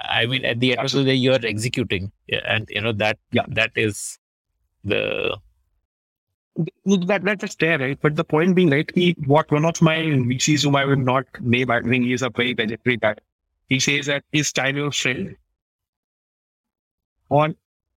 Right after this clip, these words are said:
Speaker 2: or is time not your friend?" If time is your friend, you, you should keep it that way. You know, you should not, uh, act in a way where time doesn't become your friend. So, so basically, you know, if you have time, you should just focus on what you're trying to build and play the long game.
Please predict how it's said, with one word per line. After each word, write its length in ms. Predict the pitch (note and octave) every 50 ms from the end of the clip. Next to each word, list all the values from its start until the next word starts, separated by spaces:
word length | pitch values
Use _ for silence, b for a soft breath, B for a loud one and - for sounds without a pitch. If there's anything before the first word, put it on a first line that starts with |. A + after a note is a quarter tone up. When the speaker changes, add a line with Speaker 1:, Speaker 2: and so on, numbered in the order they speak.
| _ _ -
Speaker 2:
or 160 | C#3+ D3 D3
is 160 | C#3+ D#3 D3 -
time 260 | - D3+ D#3 D#3+ D#3
not 240 | C3+ C3+ C#3 - C#3+
your 120 | C#3+ B2
friend?" 340 | - - A2+ A2 - - - - _ _ _ _ _ _ _ _ _ _ _ _ _
If 400 | - F3 F3 F3 - - - - _ _ _ _ _ _ _ _ _ _ _ _ -
time 260 | - E3+ G#3 G#3+ G#3
is 120 | G3+ F3+
your 120 | F#3+ F3 E3+
friend, 280 | - - E3 E3 F3
you, 160 | E3+ F3 F3 - -
you 120 | - D3+ D3
should 220 | - F#3 F3 -
keep 180 | - - E3 -
it 120 | D3+ C3
that 220 | A#2 A2+ A2+ - -
way. 140 | - - - _ _ _ -
You 80 | C#3+
know, 100 | C3+ C#3
you 80 | C#3 C3
should 180 | - - D#3 D#3
not, 380 | C#3+ C#3+ D3+ D#3+ E3+ - - _ _ _ _ _ _ _ _ _ -
uh, 300 | C3 B2 B2 B2 A#2 A2+ - _ - _ _ _ _ _ _ _ _ _ _ -
act 420 | C#3+ D3+ D#3+ - _ - - - _ _ _ _ _ _ _ _ _ _ _ _ _ _ -
in 140 | C#3+ D3 D#3
a 80 | D3
way 200 | C3+ C#3 D3 D#3
where 180 | D3 D#3 D3+ D3+
time 260 | - - C3 D3 D#3
doesn't 320 | D3 C#3+ C#3 C#3 C3+ C3 A#2+
become 200 | A2 - A#2 A2+
your 100 | A2+ A2
friend. 300 | - - A#2 - - -
So, 200 | - C3+ C3 B2
so 100 | - C#3
basically, 340 | C#3 C3+ - D#3 C#3+ D#3
you 80 | D#3+ D#3+
know, 120 | F3+ F3
if 120 | D#3 C#3 -
you 100 | F3 E3
have 200 | E3 - - -
time, 320 | C#3+ C3 C#3 F3+ G#3 A#3 -
you 120 | F#3 D#3+
should 160 | - E3+ D3
just 220 | C#3+ D#3+ - - -
focus 360 | - D3 - - D#3 - E3
on 180 | D#3 D#3 D3
what 180 | C3+ C3+ C3 -
you're 100 | C#3+ C#3
trying 260 | - - C#3 C#3+ C#3
to 80 | - C#3
build 160 | C#3+ C#3 C3+
and 160 | D3 C#3 C3+
play 140 | - C3 C3
the 100 | B2+ B2+
long 280 | A#2+ A2 A2 A2+ A2 A2
game. 120 | G#3